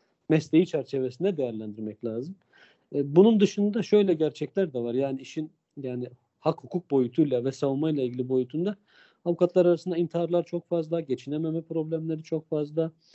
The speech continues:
E, mesleğin, yani avukatlık mesleğinin, daha doğrusu savunma mesleğinin değersizleştirilmesine yönelik genel bir politika elbette ki var. Ama bu genel politikanın dışında özellikle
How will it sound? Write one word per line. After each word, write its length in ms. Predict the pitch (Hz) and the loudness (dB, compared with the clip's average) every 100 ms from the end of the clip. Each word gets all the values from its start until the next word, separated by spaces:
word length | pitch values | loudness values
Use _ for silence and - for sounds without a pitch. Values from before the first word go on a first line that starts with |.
| - _ _ - | -20 _ _ -4
E, 680 | 143 135 131 131 131 131 123 _ _ | -2 0 0 2 2 0 -4 _ _
mesleğin, 680 | 143 151 151 - 165 180 | 0 0 0 4 6 6
yani 220 | 185 143 131 | 2 -4 -2
avukatlık 460 | 135 147 - 196 | -2 -2 -6 -2
mesleğinin, 400 | 170 156 131 123 | -2 0 -2 -2
daha 160 | 120 135 | -4 -2
doğrusu 180 | 151 - | -2 -2
savunma 300 | 123 135 165 | -4 -4 -4
mesleğinin 500 | 139 - 123 156 208 _ _ _ | -6 -4 -4 -2 -6 _ _ _
değersizleştirilmesine 1300 | 120 143 147 - 147 151 143 - 151 156 156 139 185 | 6 8 8 4 0 0 0 -2 -4 0 -2 0 4
yönelik 420 | 175 131 165 - _ | 4 4 -4 -8 _
genel 300 | 156 185 170 | 6 6 6
bir 80 | 190 | 0
politika 460 | - 131 196 156 | -2 -4 -4 0
elbette 340 | 185 156 - 107 | 0 0 -8 -14
ki 140 | - | -8
var. 120 | 170 233 _ _ _ _ _ | -8 -8 _ _ _ _ _
Ama 160 | 170 196 | -4 2
bu 40 | |
genel 260 | 180 202 226 | 2 2 2
politikanın 540 | 202 180 226 208 190 | -2 -2 -6 -6 -6
dışında 400 | 175 190 208 247 | -8 -10 -8 -6
özellikle 600 | 180 170 190 233 _ 180 | -4 0 0 -2 _ -2